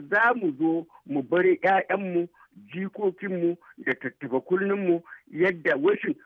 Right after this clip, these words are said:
wani ma irin rayuwa za su zo su kasance da shi. To, idan ba mu yi hankali ba,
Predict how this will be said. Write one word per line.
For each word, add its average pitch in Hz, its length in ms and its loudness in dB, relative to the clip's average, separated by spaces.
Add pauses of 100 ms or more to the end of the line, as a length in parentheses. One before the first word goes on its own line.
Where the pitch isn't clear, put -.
(160)
wani 131 220 -2
ma 165 240 2
irin 180 240 2
rayuwa 143 720 2
za 185 240 2
su 117 80 -20
zo 262 180 -6
su - 60 -18
kasance 113 440 -12
da 90 80 -16
shi. - 180 -18 (800)
To, 143 160 -2
idan 156 280 0
ba 185 100 4
mu 139 120 6
yi 143 60 6
hankali 131 420 -2
ba, 107 140 -2